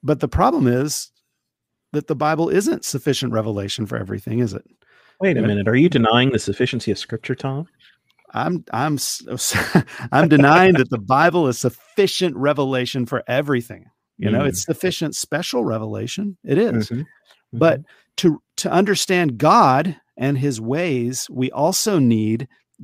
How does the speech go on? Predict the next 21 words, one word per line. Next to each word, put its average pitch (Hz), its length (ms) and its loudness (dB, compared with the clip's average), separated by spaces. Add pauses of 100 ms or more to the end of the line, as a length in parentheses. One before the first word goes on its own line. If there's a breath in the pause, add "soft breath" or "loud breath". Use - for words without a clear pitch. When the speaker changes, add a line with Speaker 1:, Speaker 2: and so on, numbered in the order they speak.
Speaker 1:
general 143 720 2
revelation. 139 840 0
General 180 360 0
Speaker 2:
Mm. - 40 4
Speaker 1:
revelation 143 480 -2
is 165 140 -4
required. 208 1080 -4
It's - 200 -4
necessary 180 840 0
to - 100 -10
s-, - 160 -6 (100)
to - 120 -6
insist 196 360 0
that 175 100 -4
the 135 80 -4
Bible 175 440 -2 (640 soft breath)
is 143 160 -2
sufficient 180 920 2 (300)
revelation 147 800 2 (720)
for - 200 4
all. 190 500 6